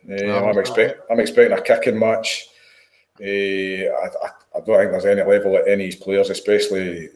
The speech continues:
Speaker 1: some of the Celtic-minded ones that are in his side, that will, I don't think there's any level that will stoop to in order to try and get some of your players sent off. Um, I'm not sure who the referee will be, but I think it'll be a very, very difficult game. It's, having said that, though, um,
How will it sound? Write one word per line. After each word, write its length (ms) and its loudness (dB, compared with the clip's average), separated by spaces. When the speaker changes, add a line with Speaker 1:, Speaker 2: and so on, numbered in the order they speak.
Speaker 1:
some 200 -8
of 60 -6
the 60 -6
Celtic-minded 760 -2
ones 240 0
that 160 4
are 40 0
in 80 -2
his 140 -6
side, 280 0
that 160 -2
will, 160 -6
I 100 -10
don't 20 -20
think 160 -6
there's 120 -4
any 200 -2
level 240 -6
that 120 -6
will 120 -10
stoop 300 -10
to 100 -6
in 80 -2
order 220 2
to 100 -8
try 220 -2
and 180 -10
get 240 -8
some 160 0
of 60 -2
your 120 2
players 320 -2
sent 200 0
off. 300 0
Um, 320 4
I'm 160 2
not 100 2
sure 180 -2
who 100 2
the 120 2
referee 420 2
will 100 2
be, 200 -6
but 380 -2
I 40 -2
think 220 2
it'll 60 -2
be 80 2
a 160 2
very, 120 -2
very 240 -6
difficult 460 -4
game. 240 -4
It's, 440 -8
having 200 0
said 300 4
that, 220 6
though, 240 -2
um, 540 -12